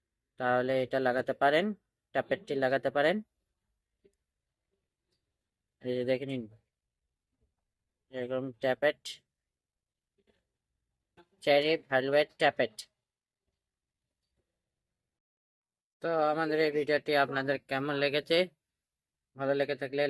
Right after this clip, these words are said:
লাইক, কমেন্ট এবং শেয়ার করে দেবেন। তো আপনারা কি আমার, আহ, YouTube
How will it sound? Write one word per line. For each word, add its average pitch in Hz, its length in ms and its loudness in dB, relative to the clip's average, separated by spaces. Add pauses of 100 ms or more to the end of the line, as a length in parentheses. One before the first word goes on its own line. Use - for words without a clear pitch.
লাইক, 131 200 -2 (600)
কমেন্ট 143 420 -4 (760)
এবং 139 200 -2 (240)
শেয়ার 139 220 0 (120)
করে 151 160 2 (100)
দেবেন। 156 260 2 (2000)
তো 143 100 4 (1400)
আপনারা 160 420 6 (200)
কি 160 160 0 (260)
আমার, 156 240 4 (640)
আহ, 127 220 0 (100)
YouTube 139 300 -2